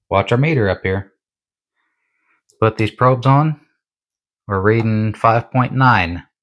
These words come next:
This battery here has been struggling turning on my remote that I've been using. Let me show you guys. This is a new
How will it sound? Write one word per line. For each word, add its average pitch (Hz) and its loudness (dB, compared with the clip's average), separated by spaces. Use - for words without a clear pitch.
This 95 0
battery 110 0
here 143 0
has 101 -6
been 98 -4
struggling 117 -4
turning 113 -4
on 113 -4
my 113 0
remote 131 0
that 101 -4
I've 90 -4
been 95 -4
using. 92 -8
Let 92 -6
me 104 -4
show 123 -4
you 120 -2
guys. 120 -2
This 104 -6
is 98 -6
a 90 -2
new 113 -2